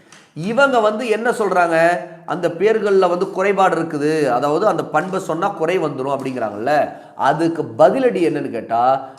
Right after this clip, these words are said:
அவங்க உண்மையிலேயே வந்து அல்லாஹ்வை அவனுடைய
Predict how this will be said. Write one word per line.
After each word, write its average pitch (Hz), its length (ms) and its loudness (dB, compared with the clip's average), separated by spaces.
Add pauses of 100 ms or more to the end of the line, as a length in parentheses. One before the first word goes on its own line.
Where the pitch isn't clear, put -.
(220)
அவங்க 151 260 0 (120)
உண்மையிலேயே 185 640 0 (100)
வந்து 139 280 -2 (260)
அல்லாஹ்வை 143 640 0 (540)
அவனுடைய 131 300 -4